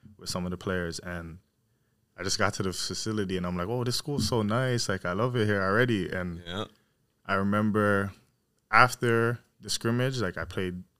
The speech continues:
Speaker 1: like, pretty well, and they just told me, like, "If you wanna come here, you can come here." And then the conversation we had, it was kinda like,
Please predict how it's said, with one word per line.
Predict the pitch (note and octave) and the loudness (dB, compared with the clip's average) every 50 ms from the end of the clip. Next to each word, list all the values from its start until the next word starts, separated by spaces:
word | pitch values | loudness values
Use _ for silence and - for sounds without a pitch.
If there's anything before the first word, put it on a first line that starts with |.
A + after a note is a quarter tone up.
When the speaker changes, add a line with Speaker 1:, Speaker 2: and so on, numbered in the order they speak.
| _ _ _ - | _ _ _ -14
Speaker 1:
like, | F#2 F#2 F#2 | -12 -8 -4
pretty | - A2 G#2 G2+ | -2 0 0 0
well, | G2 G2 G2+ G#2 A2+ C3 C#3 - _ _ _ _ _ _ _ _ _ _ _ | 0 0 0 0 0 -2 -6 -10 _ _ _ _ _ _ _ _ _ _ _
and | - F#2+ F#2 | -8 -6 -4
they | F#2 F2+ | -4 -4
just | E2 F#2+ F2+ - - | -4 -6 -8 -6 -4
told | - F#2 G#2 G#2+ | -4 -2 -2 -2
me, | G2+ F#2+ | -2 -4
like, | F2+ F2 E2+ D#2 C#2+ - - - - _ _ _ _ _ _ _ _ _ | -6 -6 -8 -10 -12 -14 -18 -20 -20 _ _ _ _ _ _ _ _ _
"If | _ _ | _ _
you | F#2 F#2+ | -8 -6
wanna | A2 B2+ A#2+ | -6 -6 -4
come | - - A#2+ C3 | -2 -2 -2 0
here, | B2+ A#2 A2 | -2 -2 -2
you | G#2+ G#2+ | -4 -6
can | - G2 | -8 -8
come | F2+ - G#2 A#2+ A#2+ | -6 -4 -4 -2 0
here." | G#2 G2 F#2 F2+ | 0 0 0 0
And | F2+ F2 | -2 -2
then | E2+ E2+ D#2+ F2 F#2 - _ _ _ _ _ _ _ | -4 -4 -6 -8 -12 -14 _ _ _ _ _ _ _
the | - G#2+ | -10 -8
conversation | G#2 - A2+ A2 G#2 - - A#2 - - A#2 | -2 0 0 0 0 0 -2 -2 -2 -2 -4
we | G#2+ | -2
had, | G#2 A2 A2 G#2+ G#2 | 0 0 0 0 0
it | F#2+ | -2
was | F2+ F2 - | -2 -4 -4
kinda | - - G2 G2 F#2+ | -4 -2 -2 0 -2
like, | F2+ F2+ F2 E2 E2 - - | -2 -4 -4 -6 -8 -12 -18